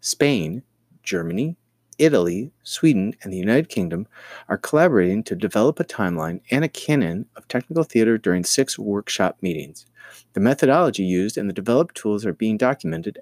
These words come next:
as the project develops. Adopting multiple perspectives from the disciplines of art history, engineering, design, scenography, architecture, and theater studies, the project engages with archival research.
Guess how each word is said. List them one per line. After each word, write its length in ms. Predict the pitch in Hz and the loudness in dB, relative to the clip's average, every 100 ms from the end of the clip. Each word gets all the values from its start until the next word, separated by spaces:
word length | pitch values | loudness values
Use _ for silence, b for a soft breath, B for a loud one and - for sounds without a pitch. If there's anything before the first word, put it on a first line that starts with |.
| - | -8
as 160 | 87 | -6
the 80 | - | -8
project 380 | - 76 87 - | -8 -8 -8 -6
develops. 560 | 98 127 98 - - - - B B B B B B - - | 0 0 0 -6 -18 -20 -20 B B B B B B -12 -6
Adopting 480 | 104 107 113 151 117 | 0 0 2 4 6
multiple 500 | 151 202 139 98 92 _ | 4 4 0 -2 -6 _
perspectives 580 | 107 - - 160 98 95 | -6 -2 -2 0 0 -2
from 160 | - 95 | -2 -4
the 80 | |
disciplines 500 | 90 123 - - 170 | -2 -2 -2 -2 -2
of 120 | 123 - | -2 -2
art 180 | - 143 | 0 0
history, 540 | - 95 - 82 110 - _ | 0 -4 -4 -4 -6 -10 _
engineering, 680 | 127 139 - 87 80 92 127 _ - | 0 0 2 -2 -2 -6 -8 _ -4
design, 680 | 92 - 120 95 80 113 - B B B B - | -2 2 0 0 -4 -10 -12 B B B B -2
scenography, 760 | - 104 113 135 87 - 85 - | 0 4 4 2 0 -2 -8 -4
architecture, 580 | - - - 107 - 110 - | -4 0 0 0 -2 -6 -8
and 140 | 95 | 2
theater 260 | 123 143 151 | 6 6 4
studies, 580 | - 135 76 - - - B B | 2 2 2 -6 -12 -16 B B
the 100 | - | -8
project 380 | 98 117 131 165 | -2 2 2 2
engages 540 | 170 120 95 92 107 - | 2 4 4 2 -2 -4
with 160 | - | -4
archival 520 | - 110 - 104 110 | 0 0 2 2 2
research. 520 | 98 98 - - - | 2 0 0 -6 -10